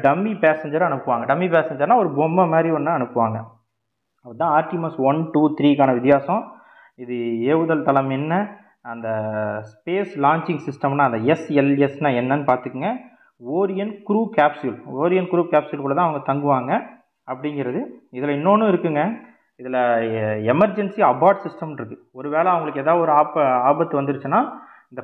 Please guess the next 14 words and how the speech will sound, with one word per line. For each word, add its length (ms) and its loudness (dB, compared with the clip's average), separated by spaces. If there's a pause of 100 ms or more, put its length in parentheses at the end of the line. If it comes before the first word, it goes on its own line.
க்ரூ 260 -4
சிஸ்டத்துல 400 0
அபார்ட் 580 4
சிஸ்டம்னு 300 -8
ஒண்ணு 100 -4
இருக்கு. 260 -8
அது 180 2
அப்படியே 260 2
அவங்கள 280 0
கீழே 380 0
எ-, 240 -2
கொண்டு 320 2
வந்துடுற 260 0
மாதிரி, 240 -4